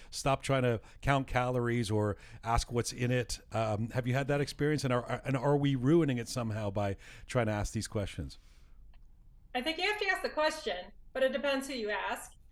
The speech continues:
Speaker 2: And by the way, it's Modern Persian Food. I think you said Modern Persian Cooking.
Speaker 1: Sorry.
Speaker 2: Modern Persian Food Podcast. Yeah. Um,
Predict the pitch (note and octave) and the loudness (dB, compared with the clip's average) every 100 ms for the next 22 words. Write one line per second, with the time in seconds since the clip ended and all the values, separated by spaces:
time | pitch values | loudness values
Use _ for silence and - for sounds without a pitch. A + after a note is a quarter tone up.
0 | - - G#3 A3 G#3+ G#3 A3+ A#3+ A#3+ B3 | -20 -16 -6 -2 -2 -2 -2 0 0 -2
1 | A#3 A#3+ A3 A3 A3 A#3 G3+ F#3 F#3+ A3+ | -4 -6 -4 -8 -6 -6 -6 -6 -10 -10
2 | - G3+ - F#3+ - - G#3 F#3 - G3+ | -14 -12 -10 -10 -12 -8 -4 -4 -6 -12
3 | - - - - - - - - C4 C#4 | -12 -14 -14 -18 -20 -14 0 4 4 2
4 | B3+ A#3+ A3 G#3 G#3 F#3+ G3 F#3+ F#3 F3+ | 2 0 -2 -4 -8 -6 -4 -4 -6 -8
5 | - - A#3 - - - - - - A#3+ | -10 -2 0 0 -4 -16 -20 -20 -4 2
6 | A#3 A3 G#3 | 2 0 -4